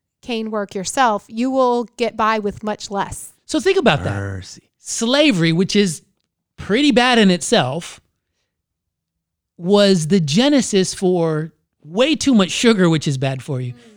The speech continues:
Speaker 2: Interesting. Evil begets evil.
Speaker 1: Yes.
Speaker 2: Mm.
Speaker 1: And all
Speaker 3: Look
Speaker 1: the
Speaker 3: at
Speaker 1: other
Speaker 3: you.
Speaker 1: things, all the other things that we consider, like, you know, tobacco, cotton is,
Speaker 2: Oh, right.
Speaker 1: cotton, we don't have a lot of problem with cotton. Like,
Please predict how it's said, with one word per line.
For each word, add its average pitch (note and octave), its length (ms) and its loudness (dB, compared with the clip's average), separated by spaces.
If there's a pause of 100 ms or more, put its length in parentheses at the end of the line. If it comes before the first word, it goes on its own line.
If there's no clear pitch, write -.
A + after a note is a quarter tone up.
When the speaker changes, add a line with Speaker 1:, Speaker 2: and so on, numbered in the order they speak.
(100)
Speaker 2:
Interesting. - 480 -10
Evil E3+ 240 -2
begets F3+ 360 -4
evil. F#3+ 220 -6
Speaker 1:
Yes. - 340 -10 (240)
Speaker 2:
Mm. E3 420 2
Speaker 1:
And - 120 4
all E4+ 140 6
Speaker 3:
Look - 80 4
Speaker 1:
the E4+ 60 0
Speaker 3:
at E4+ 60 4
Speaker 1:
other F4+ 140 2
Speaker 3:
you. F#4+ 100 4
Speaker 1:
things, C#4 340 2
all C#4+ 160 0
the D4 160 -6
other C4+ 380 -4
things A#3 280 -12
that A#3+ 100 -12
we A#3 120 -12
consider, A3+ 500 -8
like, G#3 320 -12
you A#3 60 -12
know, G3+ 160 -12
tobacco, G#3 840 -2
cotton G4+ 340 -8
is, - 140 -4
Speaker 2:
Oh, - 80 -8
right. A3 100 -6
Speaker 1:
cotton, A4 300 0
we F#4+ 80 -8
don't E4 160 -6
have D#4+ 140 -8
a B3+ 40 -6
lot A#3+ 140 -4
of A3 60 -10
problem G3 280 -8
with - 120 -20
cotton. G3+ 340 -14
Like, A3+ 180 -12